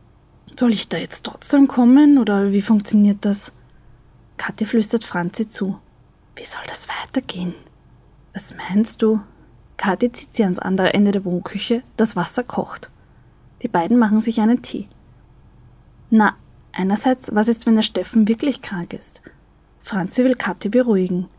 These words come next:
„Wir fahren ja eh nicht mehr und jetzt wird er vielleicht getestet.“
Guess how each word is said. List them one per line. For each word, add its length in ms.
„Wir 100
fahren 360
ja 140
eh 180
nicht 300
mehr 260
und 300
jetzt 260
wird 100
er 80
vielleicht 380
getestet.“ 720